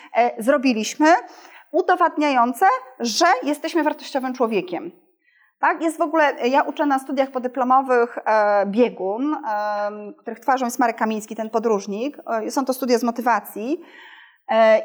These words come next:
i, e, właśnie Kamiński, e, mówi o takiej strategii, „już tu byłem”.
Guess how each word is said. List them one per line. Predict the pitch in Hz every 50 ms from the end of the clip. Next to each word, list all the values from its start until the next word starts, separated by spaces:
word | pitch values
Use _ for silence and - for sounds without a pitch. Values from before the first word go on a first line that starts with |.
| -
i, | - 254 262 262 277 277 277 285 285 294 - -
e, | 233 233 233 233 240 233 - 233
właśnie | 254 269 262 302 277
Kamiński, | - 269 269 285 349 403 403 - - 302 311 311 320 330 311 285 311
e, | 269 269 254 254 254 254 254 240 226 - - - - - - - - -
mówi | 240 254 247 269 -
o | 247
takiej | 262 262 262 269 254
strategii, | - - - 240 226 - 262 226 214 190 - 185 170 175 190 - -
„już | 269 269 262 -
tu | - 233
byłem”. | 202 202 190 175 156 - - 151 156